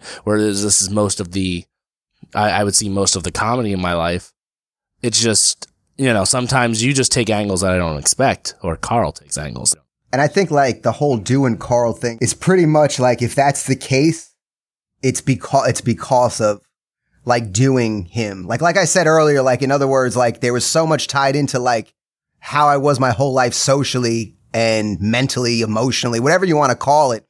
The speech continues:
Speaker 2: that, like, it was almost like at twenty-eight, twenty-nine, however old I was, it was almost like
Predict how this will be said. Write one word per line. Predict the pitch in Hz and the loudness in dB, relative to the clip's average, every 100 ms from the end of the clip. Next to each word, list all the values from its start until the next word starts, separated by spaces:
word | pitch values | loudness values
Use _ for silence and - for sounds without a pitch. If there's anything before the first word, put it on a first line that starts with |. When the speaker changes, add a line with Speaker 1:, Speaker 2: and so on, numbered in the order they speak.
| _ - - _ | _ -20 -20 _
Speaker 2:
that, | 123 131 | 0 2
like, | 135 131 | 2 2
it | |
was | 135 131 | 2 2
almost | 143 143 139 123 | 2 4 2 2
like | 135 123 110 - _ _ - | 2 2 0 -10 _ _ -2
at | 117 - | -2 0
twenty-eight, | - 131 127 120 127 127 | 0 2 2 2 0 -2
twenty-nine, | - 120 117 113 120 113 | -2 0 2 0 0 0
however | 113 117 110 | 2 2 2
old | 113 123 131 | 2 2 2
I | 131 | 2
was, | 135 139 135 113 | 2 2 2 0
it | 120 | -2
was | 120 123 | 0 0
almost | 139 135 123 - | 2 2 0 2
like | 123 113 - | 0 0 -8